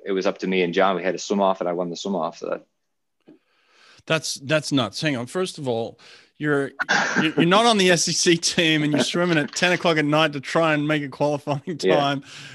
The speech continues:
Speaker 2: And then a few months later, you're in a swim off with John Olson, one of the greatest, um, U S sprinters of all time. <laughs> That's a,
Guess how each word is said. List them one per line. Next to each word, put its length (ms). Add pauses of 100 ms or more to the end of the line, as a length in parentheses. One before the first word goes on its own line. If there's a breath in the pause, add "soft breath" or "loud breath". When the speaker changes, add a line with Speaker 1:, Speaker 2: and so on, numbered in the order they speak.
Speaker 2:
And 120
then 120
a 40
few 280
months 280
later, 380
you're 140
in 80
a 40
swim 380
off 220
with 180
John 240
Olson, 400
one 140
of 80
the 80
greatest, 500 (220)
um, 280
U 200
S 140
sprinters 680
of 100
all 140
time. 440
<laughs> 40 (200)
That's 200
a, 200